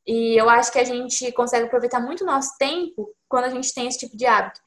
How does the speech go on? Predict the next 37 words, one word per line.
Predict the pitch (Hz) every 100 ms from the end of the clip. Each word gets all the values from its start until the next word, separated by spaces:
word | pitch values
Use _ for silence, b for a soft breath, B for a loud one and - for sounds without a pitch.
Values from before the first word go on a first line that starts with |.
| -
Por | 277
isso | 285
eu | 294
quero | 285 277
recomendar | 277 269 269 254 240 240 233 220 - -
uma | 220
série | 233 220 220
que | -
talvez | 214 208
já | 220
seja | 214 226 220
conhecida | 226 214 226
de | 220 214
muita | 339 359
gente, | 240 247 269 262 - _ -
que |
é | 233
The | 277
Office. | 220 208 214 - 349 - _
É | -
uma | 294
série | 349 349 330
de | -
comédia, | 415 330 208 202 226 311 320 -
ela | 226 254
tem | 349 339
um | 370 349
humor | 277 285
bastante | 285 294 302 277
diferente | 294 - 262 262
do | 247
humor | 254 233 220 233
que | 233
a | 226
gente | 220 -
tá | 214
acostumado. | 208 - 226 196 180 262